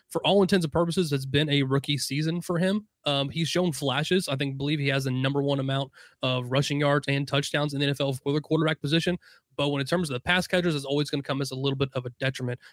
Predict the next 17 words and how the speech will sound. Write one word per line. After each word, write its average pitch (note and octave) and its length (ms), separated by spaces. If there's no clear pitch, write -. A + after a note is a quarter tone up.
Uh, C#3 140
the C#3 80
Philadelphia G3+ 400
Eagles F3 260
did D#3 240
activate, D#3 600
uh, D3 180
Dallas C#3+ 340
Goedert D3 320
off C#3+ 320
of C#3 280
the, C#3 220
uh, C#3 160
reserve C3+ 320
covid D3 220
nineteen C#3 360
list, E3+ 280